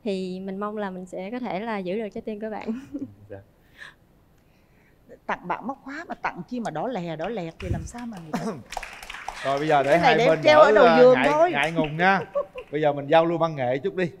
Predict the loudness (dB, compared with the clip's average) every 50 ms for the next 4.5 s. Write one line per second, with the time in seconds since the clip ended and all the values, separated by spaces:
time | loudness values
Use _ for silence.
0 | -20 _ _ _ _ -8 -6 -4 0 0 2 2 2 2 2 2 2 2 0 -2
1 | -4 -2 -2 -2 -4 -6 -6 -8 -10 -20 _ _ _ _ -12 -10 -10 -10 -10 -12
2 | -12 -6 -2 -2 0 0 0 -2 -4 -6 -8 -8 -4 -4 -2 -2 -4 -4 -6 -8
3 | -6 -6 -8 -8 -6 -4 -4 -4 -4 -4 -8 -10 -10 -10 -12 -14 -8 -6 -6 -4
4 | -6 -6 -4 -2 0 0 0 -2 -4 -6